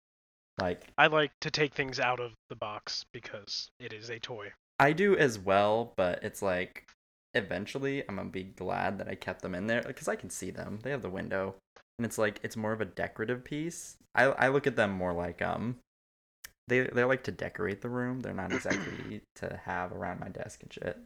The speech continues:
Speaker 1: I don't think of them the way that they're supposed to be thought of.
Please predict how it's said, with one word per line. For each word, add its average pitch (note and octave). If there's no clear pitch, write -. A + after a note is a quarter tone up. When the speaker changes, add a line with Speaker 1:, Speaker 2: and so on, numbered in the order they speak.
Speaker 1:
I G#2+
don't A2
think F2+
of F#2
them F#2+
the -
way F2+
that F#2+
they're G2
supposed -
to -
be F#2+
thought -
of. G#2